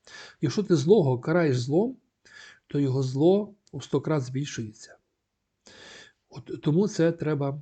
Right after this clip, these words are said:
розуміти. Трошки відійшов від теми, але ми якби про одне і те ж, одне і те ж, вже кілька глав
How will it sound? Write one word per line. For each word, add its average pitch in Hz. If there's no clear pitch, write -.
розуміти. 135
Трошки 202
відійшов 170
від 180
теми, 277
але 156
ми 147
якби 147
про 143
одне 143
і 131
те 190
ж, -
одне 127
і 127
те 170
ж, 143
вже 127
кілька 127
глав 165